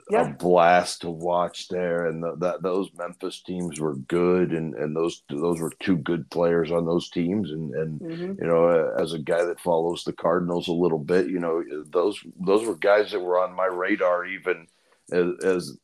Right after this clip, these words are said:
Speaker 2: being more of just a, a, a, a Cardinals Miazark instead of a
Speaker 1: Mm-hmm.
Speaker 2: Cardinals fan fan, you know,
Speaker 1: Mm-hmm.
Speaker 2: like,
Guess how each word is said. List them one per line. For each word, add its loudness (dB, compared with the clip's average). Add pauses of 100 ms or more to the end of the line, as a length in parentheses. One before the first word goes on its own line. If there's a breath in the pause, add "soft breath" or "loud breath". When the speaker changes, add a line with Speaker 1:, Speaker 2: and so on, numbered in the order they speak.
(160)
Speaker 2:
being 0
more 2
of 0
just -2
a, -2 (480)
a, 0 (280)
a, 0 (180)
a -4
Cardinals 0
Miazark 2
instead 0
of -2
a -2
Speaker 1:
Mm-hmm. -14
Speaker 2:
Cardinals 0 (200)
fan 0
fan, -6
you -6
know, -2
Speaker 1:
Mm-hmm. -6
Speaker 2:
like, 0